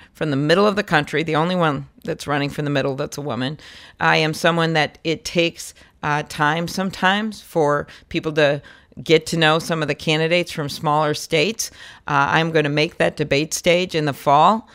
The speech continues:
Uh, I'm already, I'm just one poll away from doing it, to be in those top ten or whatever it's going to be.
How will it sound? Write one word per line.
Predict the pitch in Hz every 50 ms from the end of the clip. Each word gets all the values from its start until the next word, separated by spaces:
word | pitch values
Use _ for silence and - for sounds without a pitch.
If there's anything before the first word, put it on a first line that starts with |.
| - - - - _ -
Uh, | - 147 143 143 143
I'm | 143 143 139
already, | 139 147 151 151 160 165 165
I'm | 147 143 143
just | 160 151 123
one | 143 147 147 151 156 151
poll | - - 156 147 147 147
away | 139 139 139 143 151
from | - - 139 135
doing | 131 147 147 143 151 165 175
it, | 196 214 - -
to | - - 147
be | - 151 147 147
in | 147 139 139
those | 139 139 139 139 -
top | - - 143 139 147 - -
ten | - - 139 139 151 180
or | 185 160
whatever | 143 139 139 147 147 156 147 143
it's | 139 -
going | - - 147 143 143 143
to | 143
be. | - 143 147 180 208 208